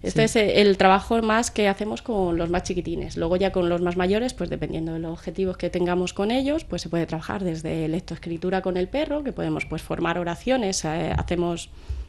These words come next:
Speaker 1: una de los ejercicios que hacemos es que tiene Tiza en el peto una serie de fotografías de ella realizando diferentes acciones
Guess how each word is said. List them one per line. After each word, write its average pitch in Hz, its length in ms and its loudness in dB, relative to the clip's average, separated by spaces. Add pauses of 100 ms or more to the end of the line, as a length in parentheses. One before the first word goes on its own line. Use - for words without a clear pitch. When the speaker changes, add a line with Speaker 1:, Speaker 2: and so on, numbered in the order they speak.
(160)
Speaker 1:
una 196 680 4
de 190 120 2
los 196 160 0
ejercicios 214 420 -2
que - 80 -4
hacemos 233 300 -2
es 185 100 -2
que 185 120 -4
tiene 185 420 4
Tiza 196 320 0
en 196 100 2
el 190 120 2
peto 220 360 -2
una 175 240 0
serie 180 220 0
de 175 60 0
fotografías 185 680 -2
de 180 80 0
ella 185 280 0
realizando 175 520 -2
diferentes 190 560 -2
acciones 302 520 0